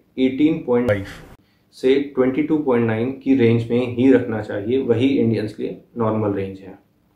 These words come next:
तो बस यहीं तक था आज का हमारा discussion। अ, healthy रहें, fit रहें।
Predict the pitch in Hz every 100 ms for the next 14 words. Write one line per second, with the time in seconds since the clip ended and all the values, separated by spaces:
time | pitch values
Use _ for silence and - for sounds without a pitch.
0 | _ _ _ _ _ _ - 120 120 120
1 | 120 - - _ _ _ - - 113 113
2 | 120 131 131 127 123 - 113 107 - 113
3 | 110 110 101 - 101 - 160 - _ _
4 | _ _ 101 98 95 113 110 123 127 120
5 | 135 - _ _ _ _ - 123 123 117
6 | 127